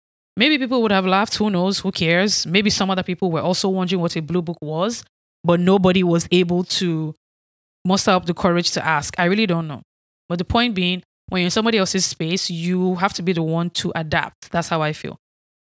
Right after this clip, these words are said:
To whatever it is that they say, whatever it is that they use, what their own terms are,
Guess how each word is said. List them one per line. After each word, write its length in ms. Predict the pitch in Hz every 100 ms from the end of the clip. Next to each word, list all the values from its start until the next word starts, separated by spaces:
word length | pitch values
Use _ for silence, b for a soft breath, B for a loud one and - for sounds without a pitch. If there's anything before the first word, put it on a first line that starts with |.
| -
To 400 | 190 170 156 156 - _ -
whatever 280 | 170 185 180
it 160 | 170 175
is 140 | 170
that 160 | 160 156
they 80 | 160
say, 280 | - 190 185
whatever 240 | 165 175
it 140 | 170 185
is 100 | 170
that 160 | 156
they 80 | 160
use, 580 | 165 185 196 190 190 170
what 140 | 165 165
their 120 | 147
own 120 | 190
terms 420 | - 180 175 170
are, 280 | 165 160